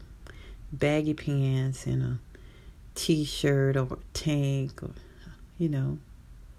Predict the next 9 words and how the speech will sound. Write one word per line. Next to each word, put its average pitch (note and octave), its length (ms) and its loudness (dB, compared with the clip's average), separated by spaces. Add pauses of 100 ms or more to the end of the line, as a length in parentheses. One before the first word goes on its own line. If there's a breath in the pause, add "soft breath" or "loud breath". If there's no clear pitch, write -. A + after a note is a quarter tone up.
(360)
no C#3+ 220 6
makeup, C3+ 720 0
hair D3 300 2
in D3 120 2
a - 20 0
bun. B2+ 560 2 (1160 loud breath)
But C3 300 0 (1120 loud breath)
he E3 480 2
will C3+ 520 0